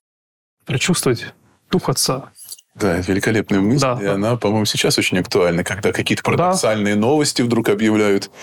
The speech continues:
Speaker 2: известные люди там в богословских кругах. Говорят, "а на самом деле вот не так. Вот, э, общая церковная позиция такая, а у нас другая". И вот доказательства. И вырванные из контекста, э, заявления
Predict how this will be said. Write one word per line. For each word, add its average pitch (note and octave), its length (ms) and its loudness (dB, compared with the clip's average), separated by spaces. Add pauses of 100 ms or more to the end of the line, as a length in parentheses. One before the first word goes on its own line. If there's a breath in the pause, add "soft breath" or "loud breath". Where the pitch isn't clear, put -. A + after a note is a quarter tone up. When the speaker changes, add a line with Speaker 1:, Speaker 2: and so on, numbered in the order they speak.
(240 loud breath)
Speaker 2:
известные G2+ 480 2
люди A#2 280 2
там F#2 220 0
в F2+ 60 -2
богословских F#2+ 680 0
кругах. A2 480 0 (340 loud breath)
Говорят, F#2 260 0
"а G2+ 40 2
на D3 80 2
самом G#3+ 200 2
деле F3 180 2
вот D3 80 -2
не D#3+ 100 2
так. - 380 -2
Вот, G2+ 320 -2
э, F#2+ 180 0 (280 loud breath)
общая - 340 2
церковная G2 560 2
позиция G#2 520 0
такая, C3 420 2
а - 20 4
у G#2 80 2
нас E3 180 2
другая". C#3+ 400 2
И A2 60 4
вот F#3+ 160 2
доказательства. F#2 760 0 (300 loud breath)
И G#2+ 80 2
вырванные A2+ 460 4
из - 80 -4
контекста, A2+ 720 0
э, F2+ 500 0 (360)
заявления D3+ 960 2